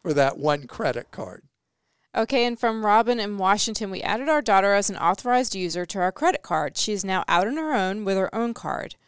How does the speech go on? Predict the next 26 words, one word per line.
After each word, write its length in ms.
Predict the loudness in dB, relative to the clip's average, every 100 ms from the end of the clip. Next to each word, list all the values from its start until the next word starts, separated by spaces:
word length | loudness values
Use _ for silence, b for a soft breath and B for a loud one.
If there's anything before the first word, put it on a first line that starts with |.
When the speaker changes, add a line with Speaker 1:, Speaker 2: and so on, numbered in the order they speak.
| _ _
Speaker 2:
Would 120 | -10
taking 280 | -4 -4 -2
her 120 | -2
off 220 | 0 0 2
our 160 | 0
account 360 | 0 -2 -6 -6
hurt 240 | -6 -6
her 120 | -6
credit 320 | -8 -6 -4 -4
score? 400 | -6 -8 -10 -12
P 180 | -8 -2
S, 240 | 0 0
she 140 | -2 -4
never 220 | -6 -4
had 180 | -4 -4
physical 400 | -4 -4 -4 -4
custody 420 | -2 -2 -2 -6
of 120 | -8
the 60 | -8
card. 360 | 0 2 2
We 120 | -2 -6
used 300 | -8 -8 -10
it 80 |
for 160 | -10 -6
school 320 | -4 -2 -2
expenses 680 | -2 -4 -6 -6 -4 -4